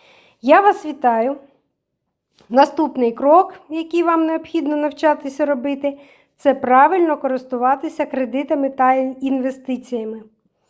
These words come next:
Поширена думка, що кредити — це зло. Це аж ніяк ні, не зло.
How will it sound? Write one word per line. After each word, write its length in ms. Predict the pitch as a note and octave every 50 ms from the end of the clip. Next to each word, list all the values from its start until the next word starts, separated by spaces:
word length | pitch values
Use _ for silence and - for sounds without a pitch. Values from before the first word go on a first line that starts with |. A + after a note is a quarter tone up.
| _ _ _ _ _ _ -
Поширена 640 | D4 D4+ D4 - - E4 D#4 C#4 C4+ C4 B3 A#3+
думка, 480 | A3+ A3 A#3+ D4 E4 F#4 G4 F#4 G4+ F4
що 200 | E4+ - D4+ C4+
кредити — 520 | C#4 C#4 C4 C4 A3+ A#3+ D4 D4 D#4 D4
це 240 | C#4 C#4 - C4+ C4
зло. 460 | B3 A3+ A#3+ A#3+ A#3 A3 G#3 G3+ G3+ - _ _ _ _ _ _ _ _ _ _ _ _
Це 320 | - - D#4 D4+ D#4+ F4+
аж 200 | F#4 F4+ - -
ніяк 440 | F#4 F4+ F#4 F4+ F4+ F4 F4+ F4 F4
ні, 100 | F4 F4+
не 320 | E4+ E4+ D4+ D#4+ E4 F4
зло. 440 | E4+ D#4 D#4+ E4 C#4+ A#3 A3 A3 -